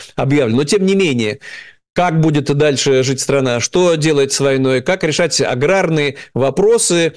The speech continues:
И выборы в это учредительное собрание были проведены. Просто большевики не смогли получить никакого большинства, нажульничать тоже не смогли.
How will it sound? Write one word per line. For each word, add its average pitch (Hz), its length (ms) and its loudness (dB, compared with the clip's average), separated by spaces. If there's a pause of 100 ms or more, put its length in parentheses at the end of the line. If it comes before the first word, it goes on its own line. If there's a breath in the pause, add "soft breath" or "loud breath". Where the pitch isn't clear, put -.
(140 loud breath)
И 131 80 -2
выборы 208 380 2
в - 20 2
это 208 160 2
учредительное 180 420 -2
собрание 165 520 0
были 180 260 0
проведены. 165 920 -2 (340 loud breath)
Просто 170 220 0
большевики 226 800 0
не 143 120 -2
смогли 208 360 0
получить 143 580 -2
никакого 131 760 0 (200 loud breath)
большинства, 233 640 0
нажульничать 156 760 0
тоже 131 400 2 (240 loud breath)
не 143 260 0
смогли. 214 640 0